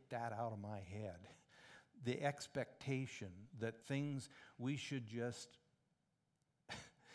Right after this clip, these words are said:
we should just tell the wonderful story of Jesus and that the world would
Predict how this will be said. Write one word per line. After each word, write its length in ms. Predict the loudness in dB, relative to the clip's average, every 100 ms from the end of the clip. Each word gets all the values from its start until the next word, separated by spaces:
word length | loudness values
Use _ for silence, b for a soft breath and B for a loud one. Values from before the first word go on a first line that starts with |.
| B B
we 160 | 0 2
should 280 | 2 0
just 360 | 2 2 2 0 -14 b b b
tell 280 | 4 6 8
the 80 | 6
wonderful 560 | 6 8 8 4 0 0
story 500 | 2 4 6 4 2
of 100 | 0
Jesus 640 | 0 0 0 -2 -6 -10 -16 b b b b b
and 500 | 6 8 6 2 -2 -8 -18 _ _ -12 0
that 340 | 2 2 0 -2
the 100 | 0
world 580 | 4 6 8 6 4
would 160 | 2 0